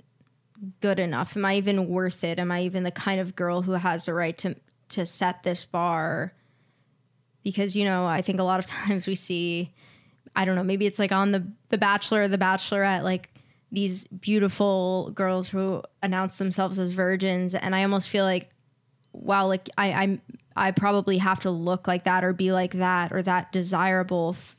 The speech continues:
for a guy to be willing to even get to know me first. Some, sometimes I think it, it just comes to, like, self-esteem. It makes me question,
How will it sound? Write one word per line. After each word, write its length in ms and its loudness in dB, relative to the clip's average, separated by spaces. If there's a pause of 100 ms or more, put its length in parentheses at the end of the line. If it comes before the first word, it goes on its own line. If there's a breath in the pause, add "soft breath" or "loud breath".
(140)
for 520 -2 (1080 soft breath)
a 80 2
guy 220 2
to 80 2
be 140 2
willing 580 2
to 140 -4
even 500 2
get 180 0
to 100 -2
know 220 0
me 160 0
first. 480 -2
Some, 300 -2 (180)
sometimes 440 -2
I 80 0
think 220 -2
it, 140 -4
it 100 -6
just 160 -8
comes 260 -4
to, 80 -4
like, 160 -2
self-esteem. 720 -2
It 80 -2
makes 240 -4
me 100 -4
question, 600 -2